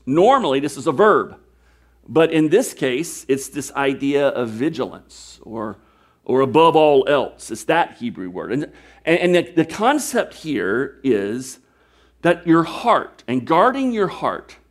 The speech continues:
this is the most important thing you can do in your life. Before you guard and protect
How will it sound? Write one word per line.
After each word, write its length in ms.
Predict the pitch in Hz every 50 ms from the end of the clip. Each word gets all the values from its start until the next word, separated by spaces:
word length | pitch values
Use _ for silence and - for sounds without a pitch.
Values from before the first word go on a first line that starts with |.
| _ _ _ _ _ _ _ _ _ _ _ _ _ _
this 360 | 123 113 208 262 254 - -
is 180 | 220 - -
the 160 | - 165 160 156
most 440 | 139 139 147 151 160 156 - - - -
important 1040 | 139 131 123 113 - _ _ _ - - 277 202 233 247 - - 254 262 254 262 - _ _ _ _ _
thing 640 | _ _ 214 214 208 214 214 214 214 226 233 220 - _ _ _
you 160 | - 147 160 156
can 360 | 156 - 165 135 127 113 101
do 440 | 131 151 165 165 165 165 175 180 - - - _ _ _
in 520 | 139 139 135 135 139 139 147 151 147 - -
your 440 | 113 117 110 110 107 107 107 107 - _ _ _ _ -
life. 440 | - 76 69 - - - _ _ _ _ _ _ _ _ _ _ _ _ _ _ _ _ _ _ _ _ _ _ _ _ _ _ _ _ _
Before 320 | 156 - - 190 196 185
you 240 | 160 156 208 226 190
guard 480 | 156 185 175 175 185 202 233 254 247 233
and 280 | - 175 170 165 160
protect 760 | - - 135 127 - - - - 170 175 185 180 - - -